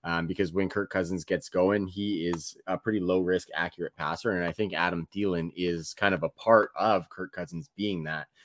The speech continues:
just the type of receiver that he is. So I would put him probably, you know, it's hard, like you say, it's kinda hard to put him in that top twelve, but I would probably put him in that back end, kind of the twelve range, just for, um, the, you know, double,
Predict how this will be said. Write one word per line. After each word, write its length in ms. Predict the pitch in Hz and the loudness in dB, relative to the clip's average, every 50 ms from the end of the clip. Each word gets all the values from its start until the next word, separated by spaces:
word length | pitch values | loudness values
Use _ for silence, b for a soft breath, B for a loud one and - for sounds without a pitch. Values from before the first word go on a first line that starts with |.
| b b b _ | b b b _
just 180 | - 117 113 - | -2 -2 0 0
the 80 | 107 | -2
type 220 | - - 101 98 - | 2 2 2 2 2
of 80 | 92 | 0
receiver 400 | 87 85 - - 98 90 78 87 82 | 0 -2 -2 -4 -4 -4 -4 -2 -2
that 140 | 87 85 - | -4 -4 -6
he 300 | - 90 90 76 76 90 | -6 -8 -6 -4 0 0
is. 200 | 92 87 82 - | 0 0 -2 -4
So 260 | - 92 87 85 B B B B B B B - | 0 2 2 0 B B B B B B B 6
I 120 | 113 131 | 8 10
would 200 | 160 170 156 143 | 10 8 6 6
put 160 | - 156 147 | 4 4 6
him 380 | 143 139 139 135 131 127 120 - - | 6 6 6 6 6 2 0 0 2
probably, 480 | 127 117 113 117 120 92 113 117 113 | 4 4 6 6 4 4 4 2 2
you 340 | 110 107 95 87 92 104 101 | 2 0 -2 -2 0 0 0
know, 260 | 92 92 90 90 82 _ _ _ _ b b b b b b b b b | 0 0 -2 -4 -8 _ _ _ _ b b b b b b b b b
it's 140 | - 110 - | -4 -4 2
hard, 280 | 110 113 123 127 123 117 | 6 8 8 8 8 6
like 180 | 123 123 - | 2 2 2
you 80 | 151 139 | 0 -2
say, 200 | - - 117 107 | 0 2 4 4
it's 220 | 101 98 - - | 4 2 -2 -6
kinda 240 | - - 156 160 160 | -10 -6 -4 -4 -4
hard 320 | 127 - - 113 117 117 117 | -4 -2 0 0 2 2 0
to 60 | - | -4
put 220 | - _ - 110 | -4 _ -4 -2
him 200 | 101 104 95 98 | -2 -2 -4 -6
in 240 | - - 95 98 95 | -8 -6 -6 -4 -4
that 200 | 92 85 - - | -4 -4 -6 -8
top 240 | - 95 90 - - | -6 -6 -6 -6 -4
twelve, 200 | 107 95 92 - | -4 -4 -2 0
but 80 | 101 | 2
I 80 | 101 123 | 4 4
would 120 | 156 147 | 4 4
probably 380 | - 127 123 117 98 104 104 95 | 4 2 2 2 2 0 0 -2
put 220 | - - 101 98 | 0 -2 -2 -2
him 180 | 101 92 85 82 | 0 -4 -6 -4
in 80 | 82 80 | -6 -6
that 220 | 80 76 71 - | -6 -8 -6 -6
back 280 | 82 78 76 78 - - | -4 -4 -4 -4 -6 -8
end, 220 | 80 80 80 80 | -8 -8 -8 -10
kind 180 | - 90 87 85 | -8 -8 -8 -6
of 60 | 78 | -6
the 80 | 82 | -8
twelve 380 | - - - 90 85 87 78 80 | -12 -4 0 2 2 2 2 0
range, 340 | 85 82 82 80 80 - - | -2 -2 0 -2 -4 -8 -4
just 320 | - 98 92 - - - | -2 -2 -2 -2 -4 0
for, 280 | - 98 92 87 80 B B B B B B | 2 4 4 4 4 B B B B B B
um, 260 | - 90 87 82 82 76 | 2 2 4 4 2 2
the, 160 | 92 95 90 - _ _ _ _ _ _ _ - | 2 2 2 2 _ _ _ _ _ _ _ -2
you 100 | 110 87 | 0 2
know, 220 | 87 87 87 - _ _ _ _ _ _ _ | 2 2 0 -4 _ _ _ _ _ _ _
double, 420 | 117 107 98 104 101 101 101 87 | 8 8 10 8 6 6 6 4